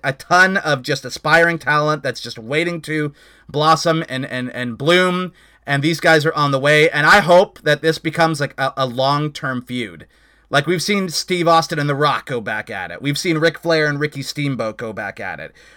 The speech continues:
Well, who is another? We've seen Cena and Punk go back at it. What are some, uh, you know,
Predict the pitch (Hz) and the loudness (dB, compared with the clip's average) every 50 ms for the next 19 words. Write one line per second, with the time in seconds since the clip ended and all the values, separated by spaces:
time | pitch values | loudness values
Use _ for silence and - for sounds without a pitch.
0 | _ - - 131 143 185 214 202 165 190 185 180 175 143 156 165 160 - 185 170 | _ -10 -6 -4 0 0 0 0 2 2 4 4 4 4 2 0 0 0 0 -2
1 | 160 143 - - 165 147 - 226 220 202 202 190 175 160 147 - 196 196 147 123 | -2 -2 -6 -10 -10 -8 -4 -2 0 2 2 2 0 0 0 2 2 2 2 0
2 | - - - - _ _ _ _ _ _ _ _ _ - 156 147 135 143 139 131 | -4 -12 -18 -20 _ _ _ _ _ _ _ _ _ 0 0 2 2 2 2 2
3 | 127 139 127 117 107 98 101 95 123 156 165 185 185 - - 185 175 156 143 147 | 0 -2 -4 -4 -4 -6 -8 -6 -2 2 4 4 4 2 0 -2 -4 -2 -2 -2
4 | 147 143 139 127 156 151 143 139 147 147 | -2 -2 -2 -2 0 2 2 2 2 0